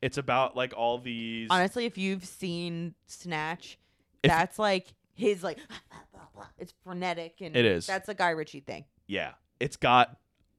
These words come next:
Speaker 1: Jason Statham. He, he's listed actually first
Speaker 2: The Pit of
Speaker 1: as the
Speaker 2: Brad,
Speaker 1: star.
Speaker 2: isn't it?
Speaker 1: Brad Pitt, Benicio del Toro, Dennis Farina.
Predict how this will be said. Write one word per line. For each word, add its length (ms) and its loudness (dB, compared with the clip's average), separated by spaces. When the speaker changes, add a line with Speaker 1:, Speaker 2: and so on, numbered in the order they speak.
Speaker 1:
Jason 260 -2
Statham. 440 0
He, 340 -4
he's 260 -4
listed 260 4
actually 300 4
first 600 -2
Speaker 2:
The 100 -6
Pit 300 -4
of 100 -6
Speaker 1:
as 120 -4
the 40 -10
Speaker 2:
Brad, 400 6
Speaker 1:
star. 60 -8
Speaker 2:
isn't 200 -8
it? 180 -8
Speaker 1:
Brad 220 2
Pitt, 200 0
Benicio 400 0
del 140 2
Toro, 320 -2
Dennis 280 -4
Farina. 560 -8